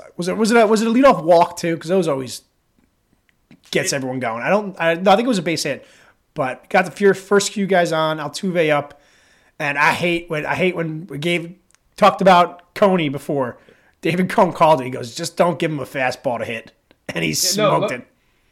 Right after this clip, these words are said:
Speaker 2: leadoff walk.
Speaker 1: It was a
Speaker 2: And
Speaker 1: leadoff
Speaker 2: then
Speaker 1: walk. Okay.
Speaker 2: And then Urshela had that.
Speaker 1: That was the play they got hurt on. Yeah, yeah.
Speaker 2: Yeah, he, he, he had a diving stop. Had that gone by him, would have been looking at second and third instead of first and third, though.
Speaker 1: Yeah.
Speaker 2: Uh,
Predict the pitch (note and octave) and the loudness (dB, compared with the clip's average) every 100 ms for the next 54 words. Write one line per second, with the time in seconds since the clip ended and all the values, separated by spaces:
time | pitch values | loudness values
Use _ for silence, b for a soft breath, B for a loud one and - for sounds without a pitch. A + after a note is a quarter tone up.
0 | _ D#3+ G#3+ G3+ F#3+ F#3+ D3 G#2+ _ _ | _ -6 0 0 0 -6 -8 -10 _ _
1 | _ D#3 G#3+ F#3 F3 D3+ D3+ D3+ D3 E3+ | _ 2 4 6 4 2 0 -2 -4 -6
2 | - G#2+ - _ _ _ _ D#3 D#3 D3+ | -4 -6 -8 _ _ _ _ -16 -10 -10
3 | D3+ D3+ - _ _ - - - D#3+ D#3+ | -12 -16 -20 _ _ -20 -20 -12 -8 -6
4 | - - G#3+ A3+ D#3 B2+ B2 D3 C#3+ C#3 | -6 -4 -4 -2 -4 -6 -6 -2 -2 -2
5 | C3 E3+ A3+ G3+ B3 G#3+ G#3 A#3 F#3+ G#2 | 2 4 4 4 4 6 8 8 6 2
6 | - - _ _ F#3 F3 E3 B2+ G3+ G3+ | -8 -20 _ _ 0 2 2 0 -2 -2
7 | - _ - F#3+ F#3 F3+ E3+ F3+ E3 G3+ | -4 _ -12 -8 -8 -8 -10 -10 -6 -6
8 | D#3 E3+ F#3+ G3+ E3+ C3 G3+ F3+ D3+ D#3+ | -6 -6 -6 -6 -8 -8 -4 -4 -6 -8
9 | E3 G3+ G3 E3 C#3 C3 F3 E3 C3 B2 | -4 -4 -4 -8 -6 -6 -6 -6 -8 -10
10 | B2+ A#2+ C3+ D3+ C#3+ C#3 C#3 - C#3 B2+ | -18 -18 -10 -6 -6 -4 -6 -6 -10 -8
11 | - D3 C#3+ C3 - D3+ C#3 B2 A#2+ - | -4 -4 -4 -8 -4 -2 -2 -4 -10 -8
12 | C3 A#2+ A#2 _ D#3 C#3+ - B2+ B2+ A#2 | -4 -4 -8 _ -4 -4 -4 -10 -8 -8
13 | A2+ A2+ C#3+ E3 B2 A2 A2 | -8 -6 2 4 4 0 -6